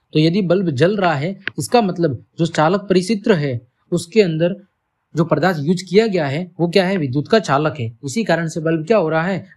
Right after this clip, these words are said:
बल्ब जल रहा है। ठीक है, अगला प्रश्न, आपके घर में स्विच की मरम्मत करते समय विद्युत मिस्त्री रबर के दस्ताने क्यों पहनता है,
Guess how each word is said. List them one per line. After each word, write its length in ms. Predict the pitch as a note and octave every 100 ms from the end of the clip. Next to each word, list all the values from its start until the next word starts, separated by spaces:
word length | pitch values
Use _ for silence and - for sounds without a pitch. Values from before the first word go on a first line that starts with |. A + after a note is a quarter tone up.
| -
बल्ब 340 | E3 A#3 A3+ -
जल 200 | B2+ D3+
रहा 200 | B2 A#2
है। 320 | A2+ G#2+ G#2 _ _ _ _
ठीक 200 | D3+ D3
है, 200 | A#3 C4 _ _ _ _ _ _ _ _ -
अगला 240 | - E3
प्रश्न, 320 | D3+ B2+ C3 A2+ -
आपके 280 | D#3+ E3+ B3+
घर 180 | D#3+ E3+
में 220 | F3+ G3 F#3+ _
स्विच 340 | - G3 B3
की 180 | - A#3
मरम्मत 580 | G3+ E3 F3+ F3 C#3 - _ _ _ _ _ -
करते 300 | F3 F3+ B3+
समय 380 | - D#3 E3 E3+ _
विद्युत 360 | C#3 C#3 G3 G3
मिस्त्री 500 | E3+ E3 A3+ F3+ A#2 - _
रबर 300 | - D3 A#3
के 120 | A#3
दस्ताने 420 | G3 D#3+ D#3+ D#3+ F#3+
क्यों 200 | G3 A3
पहनता 340 | E3+ D3+ D3+
है, 200 | C#3 G#3